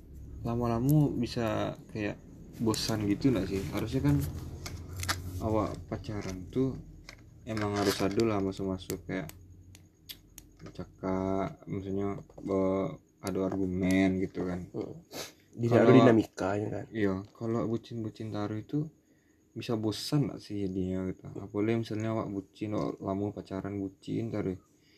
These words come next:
Speaker 1: sampai akhirnya awak nikah jadinya. Bukan pas nikah jadinya jadi flat sih gitu. Emang itu emang takian gitu.
Speaker 2: Iya sih.
Speaker 1: Cuma makanya Bang ini kok kayak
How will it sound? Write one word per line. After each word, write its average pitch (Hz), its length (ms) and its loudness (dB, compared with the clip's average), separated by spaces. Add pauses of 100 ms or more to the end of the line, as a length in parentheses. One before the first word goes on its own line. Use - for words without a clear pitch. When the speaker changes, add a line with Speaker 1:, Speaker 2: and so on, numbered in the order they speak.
(160)
Speaker 1:
sampai 98 340 -6
akhirnya 104 300 -4
awak 95 100 -2
nikah 98 300 -6
jadinya. 92 320 -8
Bukan 95 220 -6
pas 135 160 -6
nikah 117 280 -6
jadinya 110 340 0 (1120)
jadi 110 260 0
flat 113 420 -2
sih 120 240 2
gitu. 98 200 2 (420)
Emang 131 200 2
itu 131 180 2
emang 117 180 2
takian 98 480 -6
gitu. 92 220 -4 (400)
Speaker 2:
Iya 139 180 0
sih. - 240 -10 (580)
Speaker 1:
Cuma 113 220 -4
makanya 107 400 0
Bang 104 180 12 (120)
ini 113 160 6
kok 117 200 -8
kayak 104 300 -6